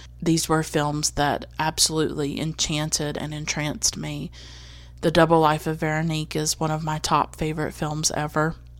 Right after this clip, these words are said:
So it's fascinating to revisit Blue after so many years, after seven years, and so much has happened since two thousand and twelve in my life personally, um, in the world. <laughs> So much has changed, and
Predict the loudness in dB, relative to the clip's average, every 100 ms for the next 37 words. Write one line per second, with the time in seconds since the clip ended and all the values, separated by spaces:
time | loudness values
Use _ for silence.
0 | -18 0 4 6 6 4 0 2 6 8
1 | 8 4 4 4 2 0 2 2 2 4
2 | 6 6 6 2 0 0 2 2 0 -2
3 | 0 4 4 2 -2 -2 -4 -2 0 0
4 | 0 -4 -6 -4 -2 2 4 4 2 0
5 | -2 -2 0 0 -2 -6 -8 -14 -16 -10
6 | -2 4 6 8 8 6 2 0 0 0
7 | 0 0 -4 2 2 2 -2 -2 -2 2
8 | 2 2 -2 -2 -4 -2 0 0 0 -4
9 | -4 -2 -2 -4 -4 -6 -2 4 4 4
10 | 2 4 4 2 2 -2 -6 -14 -6 -4
11 | -2 -2 0 0 4 8 10 12 10 8
12 | 6 6 4 2 2 4 6 8 6 6
13 | 2 2 0 2 2 2 2 0 -2 -4
14 | -4 -2 -2 -4